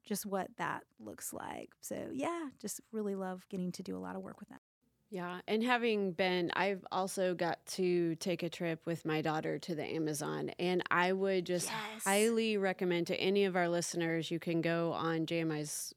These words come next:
Speaker 2: um, website and see what they have available, um, on the Rolling Hills website as well. Um, but it is a, a life changer,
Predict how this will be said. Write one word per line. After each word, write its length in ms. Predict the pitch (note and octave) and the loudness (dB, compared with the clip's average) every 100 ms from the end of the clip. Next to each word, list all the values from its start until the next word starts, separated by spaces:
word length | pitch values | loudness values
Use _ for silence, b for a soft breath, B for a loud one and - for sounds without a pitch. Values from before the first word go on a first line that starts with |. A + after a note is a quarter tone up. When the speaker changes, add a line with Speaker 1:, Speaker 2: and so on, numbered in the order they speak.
| - | -2
Speaker 2:
um, 440 | E3 C3+ F#2+ F2+ - | 0 0 -2 -4 -2
website 480 | G#3 G3 G3 G3 G#2 | 0 0 0 2 2
and 160 | D#3+ | -2
see 380 | - F3+ E3+ E3+ B B B B - | 0 2 2 0 B B B B -2
what 260 | F3+ F3 | 0 2
they 100 | F3 | 0
have 180 | F3 E3+ | 0 -2
available, 800 | E3 E3+ F3 F3 E3+ E3+ E3 D#3+ - | -2 0 2 2 2 0 0 -2 -2
um, 380 | E3 D3+ D3+ - | -2 -2 -4 -2
on 200 | E3 E3+ | 0 2
the 100 | D#3+ | 0
Rolling 300 | D#3+ D#3+ D#3+ | -2 -2 -2
Hills 640 | E3 D#3+ D3+ - - - - - _ - - | -2 -4 -4 -4 -6 -6 -12 -20 _ -20 -8
website 460 | F3 E3+ - E3 D3+ | -2 -2 0 0 0
as 140 | D3+ | -2
well. 340 | F3+ E3+ D3+ - B B B B | 2 2 2 -4 B B B B
Um, 540 | G3 F#3 E3+ D#3 D#3+ D#3+ | 4 4 4 -2 -6 0
but 340 | F#3 F3 F3 - | 2 4 0 -4
it 160 | G3 G3 | -2 0
is 640 | G3+ G3 F#3 E3 - - - - | 2 2 0 -2 -4 -6 -6 -2
a, 360 | F3+ F3 E3 D3+ _ | 0 2 0 -4 _
a 80 | F3 | -4
life 540 | E3+ E3+ F3 F#3+ G3 - | -2 2 2 2 0 -6
changer, 880 | - G3+ G3+ G3+ G3+ G3+ G3 G3+ | -2 2 2 2 2 2 2 2